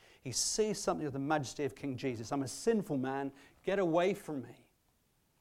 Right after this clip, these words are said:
That's what happens when you see something of the greatness and the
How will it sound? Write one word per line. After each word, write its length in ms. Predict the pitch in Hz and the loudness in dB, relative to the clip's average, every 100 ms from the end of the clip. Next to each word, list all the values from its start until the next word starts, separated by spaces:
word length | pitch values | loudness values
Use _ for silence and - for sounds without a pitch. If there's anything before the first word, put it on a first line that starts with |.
| _ - - - | _ -20 -16 -8
That's 200 | 220 - | -6 -2
what 200 | 262 - | -2 0
happens 440 | 214 - 123 110 | -4 -4 -10 -8
when 200 | 123 135 | -6 -4
you 100 | 123 | -6
see 480 | - - - 180 185 | -6 -8 -6 -4 -6
something 500 | - 160 - 139 135 | -8 -10 -10 -12 -12
of 120 | 123 | -14
the 80 | 113 | -18
greatness 800 | - 117 135 165 - 160 147 - | -12 -8 -4 -4 -4 -10 -12 -12
and 120 | |
the 80 | 123 | -14